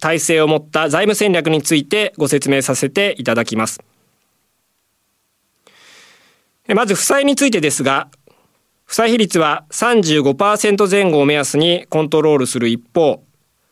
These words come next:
上限としては四十パーセントまでという方針で運営しておりますが、足元、実際の負債比率は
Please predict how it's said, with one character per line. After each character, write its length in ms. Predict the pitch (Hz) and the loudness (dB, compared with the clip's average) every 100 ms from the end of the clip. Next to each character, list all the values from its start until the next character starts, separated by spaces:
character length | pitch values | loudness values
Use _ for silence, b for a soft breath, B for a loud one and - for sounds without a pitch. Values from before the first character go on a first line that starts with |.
| _ | _
上 200 | 175 208 | 0 2
限 160 | 220 | 0
と 100 | 214 | 0
し 80 | 196 | 0
て 80 | 254 | 0
は 140 | 240 | 0
四 200 | 165 170 | 2 2
十 100 | 190 | 2
パ 220 | 196 - 196 | 0 -2 -2
ー 40 | |
セ 140 | 196 | 0
ン 80 | 202 | 0
ト 80 | 180 | 0
ま 100 | 147 | 0
で 100 | 139 | 0
と 100 | 131 | 0
い 60 | 135 | 0
う 40 | |
方 200 | 127 139 | 0 0
針 300 | 131 143 147 | 0 0 2
で 240 | 170 180 - | 2 0 0
運 260 | 147 147 | 0 2
営 80 | 143 | 2
し 100 | 135 | 0
て 80 | 135 | 0
お 80 | 131 | 0
り 60 | |
ま 120 | 165 | 0
す 100 | 156 | -2
が、 200 | 117 98 - _ _ _ _ _ _ _ b b b b b | -4 -6 -8 _ _ _ _ _ _ _ b b b b b
足 220 | 202 180 | -4 0
元、 400 | 208 202 175 175 - | 0 2 0 0 -2
実 140 | 165 | -2
際 180 | 185 202 | 0 0
の 80 | 190 | 0
負 60 | |
債 180 | - 220 | 0 0
比 80 | 220 | 0
率 220 | 208 151 | 0 0
は 180 | 131 | -2